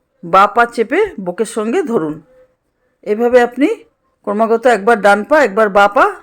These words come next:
করতে থাকুন। এই ব্যায়ামটি প্রেশার কমাতে অব্যর্থ, আর যাদের রাতে ঘুম হয় না, এই ব্যায়ামটি করলে তাদের খুব ভালো ঘুম হবে। পরীক্ষিত, আপনি করে দেখুন,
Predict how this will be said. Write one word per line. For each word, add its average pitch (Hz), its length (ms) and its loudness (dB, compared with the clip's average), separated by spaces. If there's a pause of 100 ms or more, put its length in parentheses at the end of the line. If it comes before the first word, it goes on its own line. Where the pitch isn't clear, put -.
(120)
করতে 214 260 -4
থাকুন। 165 380 -2 (580)
এই 247 180 4
ব্যায়ামটি 269 480 2
প্রেশার 254 460 0
কমাতে 254 400 2
অব্যর্থ, 240 460 2 (560)
আর 190 120 0
যাদের 214 380 2
রাতে 233 280 2
ঘুম 208 320 -4
হয় 240 180 2
না, 311 380 2
এই 208 120 -2
ব্যায়ামটি 220 360 0
করলে 269 300 2
তাদের 233 260 0
খুব 277 280 -4
ভালো 226 460 2 (120)
ঘুম 214 220 0
হবে। 147 280 -2 (340)
পরীক্ষিত, 220 480 0
আপনি 175 220 0
করে 233 220 4
দেখুন, 262 320 0